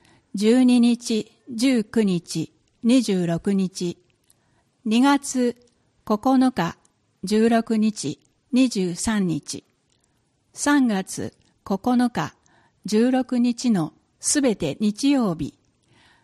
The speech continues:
九時三十分から十時三十分まで。場所は教育文化会館です。対象は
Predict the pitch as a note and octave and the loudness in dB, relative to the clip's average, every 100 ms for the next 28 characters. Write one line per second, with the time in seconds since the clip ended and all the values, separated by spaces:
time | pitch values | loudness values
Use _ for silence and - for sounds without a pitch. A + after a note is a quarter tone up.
0 | _ _ C#4 B3 G3+ F3 _ - A#3 C4+ | _ _ 0 2 -2 -4 _ -6 0 2
1 | D4 C#4 - F#3 E3 E3 D#3 D#3 _ _ | 2 2 2 2 0 -4 -4 -6 _ _
2 | _ - A#3+ C4+ F#3 E3+ - - F3+ B3 | _ -4 -2 0 -2 -4 -8 -6 -2 0
3 | C#4+ D4 - E3+ D#3+ E3 D#3 - _ _ | 0 0 0 0 -2 -6 -8 -16 _ _
4 | _ _ _ _ _ _ _ _ _ G3 | _ _ _ _ _ _ _ _ _ -6
5 | G3 A#3 G#3+ G3+ A3 _ _ _ _ _ | -4 -2 -2 -4 -8 _ _ _ _ _
6 | - A#3+ G#3 - F3 F#3 G#3+ C4+ C4 C4 | 0 2 2 -2 -6 -2 -2 -4 -4 -2
7 | A3+ - F3+ D#3+ D#3+ - - - _ _ | -2 -2 -6 -4 -8 -10 -12 -20 _ _
8 | _ _ _ _ _ _ _ - G#3+ B3+ | _ _ _ _ _ _ _ -6 -2 -2
9 | - A#3 A3 G3+ G3+ | 0 -2 0 -2 -6